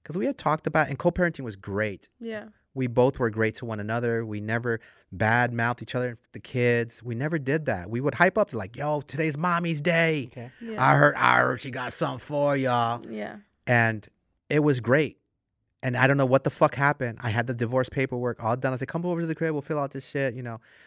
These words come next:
Speaker 1: we didn't wanna hate each other. We didn't want lawyers involved.
Speaker 2: Yeah.
Speaker 1: You tell me what you want.
Speaker 3: Right.
Speaker 1: Boom, done. And she showed up one day. She said, "I, I don't think we should get divorced." I go, "What?" She's like, Yeah, I feel like we, we didn't try it what we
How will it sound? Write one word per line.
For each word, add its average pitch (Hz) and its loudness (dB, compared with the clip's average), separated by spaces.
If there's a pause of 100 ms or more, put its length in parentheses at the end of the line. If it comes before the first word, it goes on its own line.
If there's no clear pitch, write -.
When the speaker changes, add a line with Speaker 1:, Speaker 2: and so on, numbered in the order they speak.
Speaker 1:
we 151 4
didn't 190 8
wanna 180 4
hate 160 6
each 160 0
other. 101 2
We 113 -2
didn't 139 -2
want 127 0
lawyers 135 6
involved. 123 0
Speaker 2:
Yeah. - -10
Speaker 1:
You - 0
tell 220 6
me 202 2
what 175 2
you 156 0
want. 143 -4 (180)
Speaker 3:
Right. 117 -12 (600)
Speaker 1:
Boom, 131 4
done. 113 4 (460)
And 123 -10
she 123 -8
showed 131 -2
up 175 -4
one 127 -6
day. 107 -4
She - -12
said, 107 -6
"I, 120 -4
I 113 -4
don't 123 -6
think 113 -8
we 110 -6
should - -12
get 110 -6
divorced." 139 -12 (460)
I - -20
go, 120 -8
"What?" 120 -8 (380)
She's - -18
like, 123 -8
Yeah, 127 2
I 123 2
feel 135 -8
like 131 -6
we, 123 -10
we 135 -4
didn't 131 -6
try 123 -6
it 123 -10 (120)
what 123 -10
we 117 -12